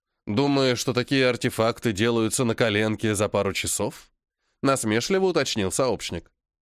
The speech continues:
«Нужно время, нужны правильные материалы, нужны расчеты, чтобы не зацепило больше никого. Ты же не хочешь отправиться на тот свет вместе с отцом?»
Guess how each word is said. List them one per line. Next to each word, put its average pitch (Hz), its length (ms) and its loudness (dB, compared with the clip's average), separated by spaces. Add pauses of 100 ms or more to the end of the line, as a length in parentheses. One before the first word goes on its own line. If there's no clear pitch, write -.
(360)
«Нужно 170 380 2
время, 160 520 0 (260)
нужны 123 320 2
правильные 160 460 2
материалы, 160 640 2
нужны 117 280 0
расчеты, 156 680 0
чтобы 110 260 -2
не 123 120 2
зацепило 127 520 0
больше 131 300 0
никого. 120 580 -2 (800)
Ты 107 160 0
же 87 200 0
не 90 180 0
хочешь - 420 -2
отправиться 107 540 0
на 107 120 0
тот 104 160 -2
свет 104 320 -2
вместе 98 400 -2
с - 100 -2
отцом?» - 500 -6